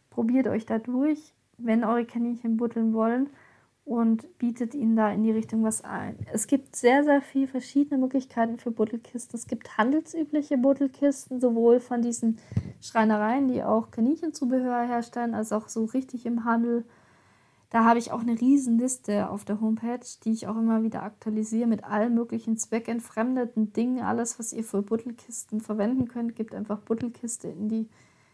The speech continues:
Suche oben ein, dann bekommt ihr die angezeigt, auch mit Bewertungen und Vor- und Nachteilen.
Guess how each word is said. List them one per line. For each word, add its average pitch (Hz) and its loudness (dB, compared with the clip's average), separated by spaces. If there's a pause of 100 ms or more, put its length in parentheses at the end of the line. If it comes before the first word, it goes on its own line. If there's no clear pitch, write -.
(120)
Suche 285 -2
oben 247 -2
ein, 220 2
dann 208 0 (160)
bekommt 226 -4
ihr 220 0
die 220 -2
angezeigt, 254 -2
auch 220 -2
mit 226 0
Bewertungen 233 0
und 208 -2
Vor- 208 0
und 214 0
Nachteilen. 247 2